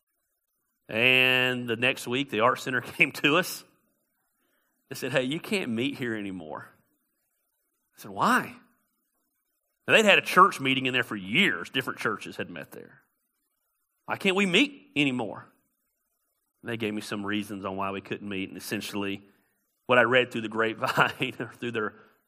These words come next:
messages was they were getting so many phone calls about them allowing Gary Lamb to start a church in the building. They did give us,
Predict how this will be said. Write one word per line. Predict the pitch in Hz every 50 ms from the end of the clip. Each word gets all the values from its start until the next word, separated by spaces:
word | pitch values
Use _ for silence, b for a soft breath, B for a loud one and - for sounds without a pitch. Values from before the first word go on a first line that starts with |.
| _ _
messages | - 117 117 110 - 117 107 110 107 110
was | - 123
they | 117
were | 110 104
getting | 110 113 113 107
so | - - 113
many | 113 113 110
phone | 101 - - 143 147 151 147 139
calls | - - 123 117 107 101 90 82 85 - - - _ _ _ _ _ _ _ _ _ _ _ _ _ _ _ _ _ _ _ _ _ _ _ _ _ _ _ _ _ _ _ _ _ _ _ -
about | - - 104 104 104
them | - 110 107 107
allowing | 107 107 110 113 110 107 107 104
Gary | 107 110 113 113 110
Lamb | 107 110 110 107 101
to | 95
start | - - 107 110 -
a |
church | - - - 110 110 107 -
in | 107 98
the | 95
building. | 90 98 92 90 - 57 57 - _ _ _ _ _ _ _ _ _ _ _ _ _ _ _ _ _ _ _ _ _ _ _ _ _ _ _ _ _ _ _ _ _ _ _ _ _ _ _ _ _ _ _ _ _ _ _ _
They | - 190
did | 208 185 190 160
give | 147 165 151
us, | 135 - - - - - - - - - -